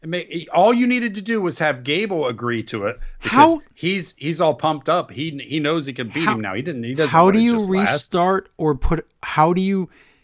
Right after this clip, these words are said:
Speaker 2: how do you r-, continue a match with a five-minute time limit that's over? What?
Speaker 1: I don't know.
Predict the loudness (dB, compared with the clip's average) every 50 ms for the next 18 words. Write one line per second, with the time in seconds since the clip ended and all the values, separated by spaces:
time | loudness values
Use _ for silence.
0 | _ _ _ -4 2 4 4 4 4 4 2 2 2 0 0 -2 -4 -6 -12 -16
1 | -20 _ _ _ -14 -14 -14 -14 _ _ _ _ _ _ _ _ _ _ _ _
2 | _ _ -2 0 0 0 0 0 0 0 2 2 2 0 0 0 0 2 0 0
3 | -2 -2 -4 -6 -4 -4 -4 -2 0 0 0 2 0 0 -2 -2 -2 -2 -2 0
4 | 0 0 0 0 0 -2 -2 0 -2 -2 0 0 2 2 2 2 0 0 -2 -2
5 | -2 _ _ _ -4 0 2 2 2 2 2 -2 -4 -6 -8 -16 -20 -20 -20 -18
6 | -18 -18 -18 -16